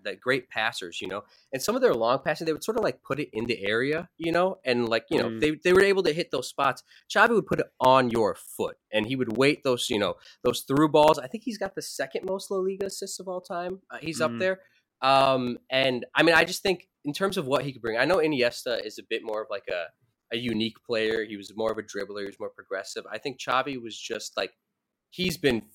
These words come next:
Speaker 1: fairly hard to replace as well in terms of Barca going forward. The control that he, you go back to some of their great games. Iniesta was doing the, you know, direct playing, trying to break up things. The control that Xavi gave them in the midfield, they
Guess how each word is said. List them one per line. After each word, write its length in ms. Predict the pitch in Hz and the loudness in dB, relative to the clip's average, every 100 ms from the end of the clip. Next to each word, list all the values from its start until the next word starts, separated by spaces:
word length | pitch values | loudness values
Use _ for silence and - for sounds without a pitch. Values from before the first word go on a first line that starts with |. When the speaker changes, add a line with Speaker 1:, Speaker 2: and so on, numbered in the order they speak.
| - | 0
Speaker 1:
fairly 400 | 123 120 120 113 | 4 4 4 -2
hard 340 | 104 104 104 | 0 0 -2
to 120 | - | -6
replace 500 | 101 98 - 95 90 | -8 -8 -6 -6 -6
as 140 | 85 87 | -12 -12
well 380 | 92 90 85 87 - | -6 -4 -6 -8 -14
in 80 | 95 | -12
terms 260 | 98 92 | -10 -10
of 120 | 92 | -12
Barca 420 | 90 90 - 92 82 - | -12 -10 -10 -12 -14 -12
going 200 | 92 87 | -12 -12
forward. 360 | - 90 87 147 _ _ _ _ _ | -12 -12 -10 -12 _ _ _ _ _
The 100 | - 117 | -14 -10
control 680 | - 110 - 147 151 165 | -8 -6 0 4 8 8
that 180 | 143 113 | 6 0
he, 160 | 131 - | -4 -8
you 100 | 135 139 | -8 0
go 160 | 160 | 2
back 180 | 156 151 | 4 2
to 60 | - | -2
some 120 | 139 | -6
of 80 | 120 | -4
their 100 | 113 | -6
great 300 | - 110 - | -4 -4 -4
games. 300 | 104 98 - | -6 -6 -4
Iniesta 440 | 143 139 147 - | -2 0 -2 -4
was 100 | 127 | -10
doing 300 | - 120 120 | -8 -4 -4
the, 280 | 110 104 98 95 | -4 -10 -12 -12
you 80 | |
know, 100 | 92 92 | -12 -10
direct 340 | 107 113 117 - | -4 -2 -2 -2
playing, 200 | 113 110 | -2 -2
trying 180 | - | -4
to 80 | 110 | -6
break 260 | 92 107 - | -4 -4 -4
up 100 | - | -8
things. 240 | 101 107 - - - _ - | -6 -8 -10 -18 -20 _ -16
The 80 | |
control 640 | - 123 117 - 143 143 131 | -10 -6 -6 2 4 6 4
that 160 | 92 | 0
Xavi 340 | - 107 98 98 | -4 -2 -2 -4
gave 200 | 92 90 | -8 -6
them 140 | 92 | -8
in 60 | 87 | -8
the 60 | 85 | -10
midfield, 420 | 87 - - - | -12 -14 -16 -14
they 100 | - | -8